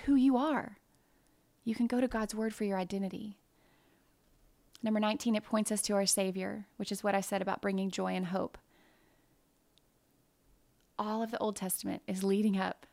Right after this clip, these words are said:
to our Savior. The New Testament shows us who he is, what he's done for us, and how we can have eternal life in him, how we can be forgiven, how we can be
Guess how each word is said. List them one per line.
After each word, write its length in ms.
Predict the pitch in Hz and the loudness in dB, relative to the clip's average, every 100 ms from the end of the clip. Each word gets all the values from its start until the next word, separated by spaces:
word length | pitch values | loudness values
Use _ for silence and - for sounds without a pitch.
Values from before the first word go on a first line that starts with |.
| _ _ | _ _
to 280 | - 202 185 - | -6 -4 -4 -4
our 100 | 185 | -4
Savior. 540 | - 180 185 185 196 - _ _ _ - | -4 -4 -6 -8 -8 -14 _ _ _ -6
The 80 | 202 | -2
New 160 | 202 | -2
Testament 480 | 202 196 - 190 - _ - | -2 -6 -6 -10 -10 _ -12
shows 420 | - - 202 196 | -6 -4 -4 -4
us 120 | 190 | -4
who 120 | 202 | -2
he 140 | 190 185 | -2 -2
is, 340 | 185 196 - | -4 -6 -8
what 180 | 202 196 | -4 -2
he's 140 | 196 - | -2 -4
done 200 | 185 185 | -4 -6
for 180 | 202 | -6
us, 360 | 202 202 - - _ _ _ _ _ _ _ _ _ _ _ _ _ - | -6 -6 -8 -10 _ _ _ _ _ _ _ _ _ _ _ _ _ -4
and 280 | 190 190 | -2 -2
how 260 | 190 214 220 | -4 0 2
we 100 | 220 | 4
can 140 | 214 | 2
have 300 | 196 196 196 | 0 0 -2
eternal 460 | 196 196 - 202 180 | -4 -6 -4 -2 0
life 300 | 180 180 180 - | 0 0 -4 -2
in 120 | 185 | -2
him, 480 | 170 180 180 202 196 - | -2 -4 -4 -6 -10 -8
how 160 | - 208 | 2 2
we 80 | 208 | 2
can 140 | 208 | 0
be 80 | 196 | -2
forgiven, 460 | 202 180 185 180 | -2 -2 -2 -2
how 160 | 185 190 | -2 -2
we 80 | 202 | -2
can 160 | 208 | -2
be 220 | 196 190 | -2 -4